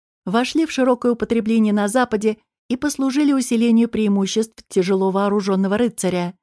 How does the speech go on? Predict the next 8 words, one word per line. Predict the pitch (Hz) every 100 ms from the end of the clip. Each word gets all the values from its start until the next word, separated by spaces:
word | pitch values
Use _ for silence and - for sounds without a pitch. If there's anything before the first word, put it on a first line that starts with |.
| _ _ _ _ _
Они | - 180 214
позволили | 226 226 220 269 247 214
ему | 196 208 214
более | 190 226 226 226
жестко | 240 226 - 190
сидеть | 190 180 208
в | -
седле, | - 202 240 247